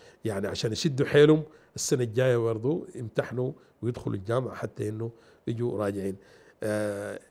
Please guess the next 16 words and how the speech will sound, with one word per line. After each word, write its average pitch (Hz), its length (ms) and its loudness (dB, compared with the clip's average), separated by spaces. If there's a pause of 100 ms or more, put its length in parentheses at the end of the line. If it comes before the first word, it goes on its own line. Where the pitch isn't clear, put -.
(140)
أنت 185 220 4
في 147 160 0
ذلك 143 340 4
الوقت 143 300 -2
تتكلم 151 580 0
عن 113 140 -2
جامعة 135 380 0
الخرطوم، 135 540 -2 (680)
وعن 110 200 0
جامعة 131 380 2
الجزيرة، 113 480 -2
وعن 107 240 -4
جامعة 123 320 0
جوبا، 123 340 -4
وعن 110 220 -2
جامعة 123 300 0